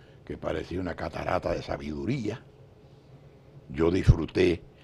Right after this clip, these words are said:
más que todos esos sargentones que tiene ahí, porque yo me sentaba con él y en los momentos en que él cogió una cuerda de esa, yo venía y le hablaba, "¿Y qué usted opina de Homero?". Y ahí nos fajábamos, ¿verdad?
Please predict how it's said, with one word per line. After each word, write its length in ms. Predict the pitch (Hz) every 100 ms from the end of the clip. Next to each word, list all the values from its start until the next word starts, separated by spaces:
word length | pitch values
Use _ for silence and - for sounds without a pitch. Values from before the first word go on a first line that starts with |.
| -
más 180 | 80 85
que 120 | 87 80
todos 240 | - 90
esos 160 | 80 76 - - - - - - - - -
sargentones 800 | - 95 - 92 78 95 95 82
que 100 | 73
tiene 320 | - 95 87
ahí, 320 | 85 90 82 - - - - - - - - - -
porque 320 | 85 92 82
yo 220 | 73 90 101
me 100 | 95
sentaba 400 | 98 82 98 101
con 200 | 101 101
él 240 | 92 90 - - -
y 80 | -
en 60 | 82
los 80 | 85
momentos 380 | 82 90 101 120
en 60 |
que 100 | 113
él 60 | 113
cogió 240 | 113 104
una 140 | 110 104
cuerda 460 | - 110 107 101
de 100 | 92
esa, 240 | 82 85 - - - -
yo 160 | 85
venía 320 | 92 92 87 87
y 40 |
le 80 | 80
hablaba, 400 | 73 80 80 82 - - -
"¿Y 120 | 95
qué 160 | 98 156
usted 160 | 170
opina 320 | 139 127 117 98
de 60 |
Homero?". 480 | 76 58 52 50 - - - - - - - - - - - - - - - - - - - - -
Y 100 | 78
ahí 120 | 80
nos 140 | 92
fajábamos, 540 | 78 104 101 95 95 87
¿verdad? 200 | 285